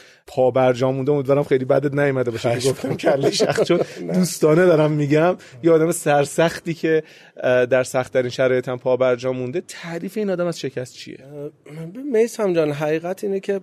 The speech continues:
Speaker 2: اه، اه، مثل همون که به تعداد
Speaker 1: آدم‌ها.
Speaker 2: آدم‌ها، آره، راه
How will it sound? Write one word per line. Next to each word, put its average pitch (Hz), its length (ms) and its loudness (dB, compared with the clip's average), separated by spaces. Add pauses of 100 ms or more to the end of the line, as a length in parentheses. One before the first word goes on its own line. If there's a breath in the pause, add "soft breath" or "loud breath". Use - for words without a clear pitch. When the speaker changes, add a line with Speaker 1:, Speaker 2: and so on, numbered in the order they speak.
Speaker 2:
اه، 131 320 -2 (200 loud breath)
اه، 120 400 -8 (640)
مثل 127 200 -8
همون 131 140 -2
که 131 260 -4 (100)
به 120 100 -6
تعداد 123 480 -4
Speaker 1:
آدم‌ها. - 1400 -8
Speaker 2:
آدم‌ها، 131 520 2
آره، 127 300 2
راه 123 360 0